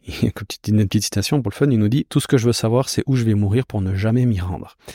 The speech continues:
Et donc, du coup, au lieu de te, au lieu de te, quand tu résous un problème, au lieu de te dire, « Comment faire pour résoudre le problème », tu dis comment faire pour provoquer le problème. Tu penses à l'envers.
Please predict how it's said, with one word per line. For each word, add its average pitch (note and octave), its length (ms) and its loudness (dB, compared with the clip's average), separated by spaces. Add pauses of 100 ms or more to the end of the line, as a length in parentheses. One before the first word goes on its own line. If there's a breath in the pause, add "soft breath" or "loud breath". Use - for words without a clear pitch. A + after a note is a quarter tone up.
(180 loud breath)
Et - 20 -10
donc, G#2+ 160 2
du A#2 100 2
coup, G#3+ 220 2
au C#3 80 6
lieu B2+ 100 4
de A#2+ 120 -6
te, G#2+ 240 0 (1200)
au C3 100 0
lieu C#3 120 4
de - 60 -8
te, G#2+ 280 0
quand A#2 140 -2
tu A#2 140 -2
résous B2+ 280 2
un A2 60 2
problème, D#3 360 0
au C3 60 2
lieu B2 80 2
de - 80 -6
te A#2+ 100 -2
dire, « B2 320 0 (1400 soft breath)
Comment C#3 280 2
faire - 220 0
pour A2+ 160 -4
résoudre A2 200 0
le G#2 80 -2
problème », F3+ 380 0
tu - 160 -10
dis A#2+ 80 -2
comment C#3 260 2
faire - 240 0
pour - 160 -8
provoquer C#3 400 2
le G3 60 0
problème. G2 360 -4 (520 soft breath)
Tu - 100 -18
penses F3+ 240 2
à C#3+ 60 4
l'envers. A2+ 360 -2